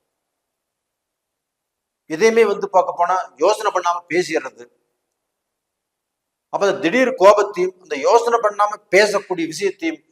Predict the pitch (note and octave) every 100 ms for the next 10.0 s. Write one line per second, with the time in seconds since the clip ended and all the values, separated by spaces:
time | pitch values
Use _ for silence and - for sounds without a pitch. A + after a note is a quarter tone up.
0 | _ _ C3+ C3 C#3 C#3 F3+ C#3+ C#3+ C#3
1 | D3 - _ _ C3 D3 C3+ A#2 A#2+ A2+
2 | G#2+ G2 _ _ _ _ _ _ _ _
3 | _ _ _ _ _ _ _ _ _ _
4 | - G3 F#3+ E3 E3 A3 A#3+ A3 G3+ E3+
5 | G3 F#3 F#3+ E3 D#3+ D3+ D#3+ D3+ D#3 A2
6 | _ _ _ C#3+ C#3 - D#3 F3 F3 E3+
7 | D3 C#3+ C#3 C3 B2 B2+ D#3 - _ _
8 | _ _ _ _ _ _ - - E3 G3+
9 | G#3 F3+ F3+ C#3+ C#3 C#3 C3+ B2 A2+ C3+